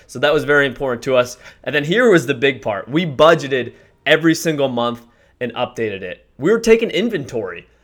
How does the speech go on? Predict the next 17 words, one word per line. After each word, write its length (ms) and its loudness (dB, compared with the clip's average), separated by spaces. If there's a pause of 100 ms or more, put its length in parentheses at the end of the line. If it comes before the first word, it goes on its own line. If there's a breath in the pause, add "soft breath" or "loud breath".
(180)
of 160 -4
what 180 2
we 140 -2
were 80 4
spending. 640 -4
It's 200 -10
no 280 2
different 340 -2
than 120 0
any 200 2
other 140 4
area 160 4
of 20 -2
your 100 -2
life. 200 2
If 160 -8
you 280 -4